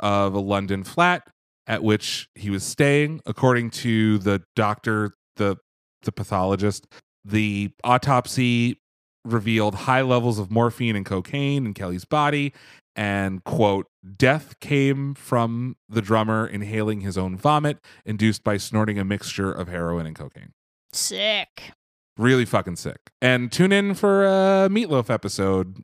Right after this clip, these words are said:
Speaker 1: in a week or two. So because of this, Sherman Kelly found it too painful to work in music anymore and pers-, pursued other interests, including getting his master's degree in social work and psychotherapy from Syracuse in New York.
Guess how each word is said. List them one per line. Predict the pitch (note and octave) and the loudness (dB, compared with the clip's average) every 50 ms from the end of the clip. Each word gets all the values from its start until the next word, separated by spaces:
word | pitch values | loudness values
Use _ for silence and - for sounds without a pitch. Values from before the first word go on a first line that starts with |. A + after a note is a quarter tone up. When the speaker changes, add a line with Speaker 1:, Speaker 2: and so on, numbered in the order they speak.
| - _ | -18 _
Speaker 1:
in | - A2 G#2+ G#2+ | -8 -6 -4 -4
a | G#2+ G#2+ G#2+ G#2+ A2+ | -4 -4 -4 -4 -2
week | A2+ C3 C3 - | -2 -4 -4 -4
or | G2 | -6
two. | - - E2 E2 G2+ - - - - - - - _ _ _ _ _ _ - - - | -6 -6 -8 -8 -10 -14 -18 -20 -20 -20 -20 -20 _ _ _ _ _ _ -14 -10 -2
So | - - E3+ | 2 2 2
because | D3 E3 - - G3+ A3+ A3 G3 | 2 2 2 4 4 4 6 4
of | A3 F3 A#2+ | 2 2 4
this, | A2+ G#2 G#2+ G2+ - | 2 2 2 0 -2
Sherman | - - - E3 E3 E3 E3 D#3+ | -4 0 2 4 4 4 2 0
Kelly | - D3+ D3 C3+ C3+ C3 | -2 0 0 0 0 0
found | - - B2+ B2 A#2 A#2 | 0 2 2 2 2 2
it | A#2 A2+ - | 0 0 -2
too | - - C3 A#2 | 0 0 0 0
painful | - - A#2+ A2+ G#2+ - A2+ G#2 | 0 -2 -4 -4 -2 -2 -4 -2
to | - A2+ | 0 2
work | G#2 G#2 F#2+ - | 2 2 0 0
in | G2+ F#2+ F#2+ | -4 -4 -2
music | F#2+ F#2+ F2 E2+ E2 - E2+ | -2 -2 -2 -2 -6 -8 -10
anymore | D2+ D2+ D2+ B1 G1+ - - - - - - - | -12 -12 -12 -14 -16 -18 -20 -20 -20 -20 -14 -8
and | - A2 G#2+ | -6 -4 -2
pers-, | - A#2+ A2 - - - - | -2 -2 -2 -4 -8 -10 -6
pursued | - B2+ A2+ - C#3+ C#3 C#3 C#3 | -4 -4 -2 2 2 4 4 4
other | B2 A#2+ A#2+ - | 4 2 0 0
interests, | G#2 A2 A2 - - A#2 A2 - - | -2 -4 -4 -2 0 -2 -2 -2 -6
including | - A#2+ A#2 - - - F3 G#3+ A#3 F#3 B2 B2+ E3+ F#3+ - _ _ _ _ _ _ _ - | -10 -10 -10 -6 2 4 6 6 8 6 4 2 0 -4 -10 _ _ _ _ _ _ _ 0
getting | C3+ B2+ B2+ B2 A#2+ | 2 4 4 2 0
his | A2+ A2+ A#2 A2+ G#2 G2 A2 | 0 0 0 0 0 0 -2
master's | A2 A2 A2 A2+ - - B2 A2 | -2 -2 -2 -2 -2 -4 -4 -4
degree | - A#2 G#2+ A#2 A#2 | -4 -4 -2 0 0
in | A2 A2 | 0 0
social | - - C3+ B2+ B2 - - C3+ A#2 | 0 2 2 2 2 2 0 0 2
work | G#2+ G#2+ G#2+ - | 0 0 0 -2
and | A2 G#2 | -6 -6
psychotherapy | - A2+ G#2+ - G#2+ G2+ - - D#3+ D#3+ D3+ C#3 - A2+ A2 G#2+ | -4 -4 -4 -2 -4 -4 -2 0 0 0 0 0 -2 -2 -4 -4
from | - - B2 A2 | -4 -6 -8 -10
Syracuse | - - - F#2+ F2+ F2+ - - F2+ F#2 A#2+ D3 - - - _ _ _ _ - _ _ _ | -8 -8 -8 -8 -8 -8 -8 -8 -6 -6 -6 -6 -10 -16 -20 _ _ _ _ -20 _ _ _
in | G2+ G2+ G#2 | -6 -4 -2
New | A2+ | 0
York. | A#2 G2 D#2+ F#2+ - | 0 0 -2 -4 -8